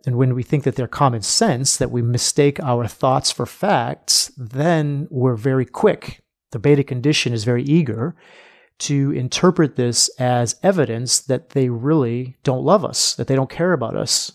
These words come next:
that, uh, we're not important to them. So that's one of the problems with manuals. You gotta understand, here's the thing, guys, and this is true for everybody. Adults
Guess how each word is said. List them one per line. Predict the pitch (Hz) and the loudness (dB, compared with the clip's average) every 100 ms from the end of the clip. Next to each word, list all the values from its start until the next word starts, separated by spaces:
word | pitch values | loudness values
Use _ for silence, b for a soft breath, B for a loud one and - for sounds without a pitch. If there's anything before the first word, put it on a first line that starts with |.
| 127 | -10
that, | 117 - - | -10 -8 -2
uh, | 123 113 | -2 0
we're | 123 | -2
not | 135 131 | 0 0
important | 131 160 165 151 | 0 0 0 -2
to | - | -4
them. | - - - _ B B B B B B B B B B B | -6 -10 -12 _ B B B B B B B B B B B
So | - - - 170 175 175 - _ _ - | -8 -4 -2 0 0 -2 -10 _ _ 0
that's | 190 226 - | 2 2 0
one | 123 151 214 | 0 2 2
of | 170 | 0
the | 120 | -4
problems | - 120 107 110 - | -2 0 0 -2 -6
with | 110 | -6
manuals. | 117 110 104 107 | -4 -4 -4 -2
You | 135 | 2
gotta | 156 | 2
understand, | 156 120 - 165 156 - _ - | 2 -2 0 2 0 -4 _ -14
here's | - 226 | -4 -2
the | 160 | -2
thing, | - 247 180 | -2 0 0
guys, | 131 123 117 | 0 0 -2
and | 214 151 | 0 2
this | 226 | 2
is | 196 | -2
true | - 165 | -2 -2
for | 151 | 0
everybody. | 190 165 120 120 - | 0 0 -2 -2 -2
Adults | 120 113 185 240 117 147 - - - - | -4 -2 0 0 0 -4 -2 -2 -2 -6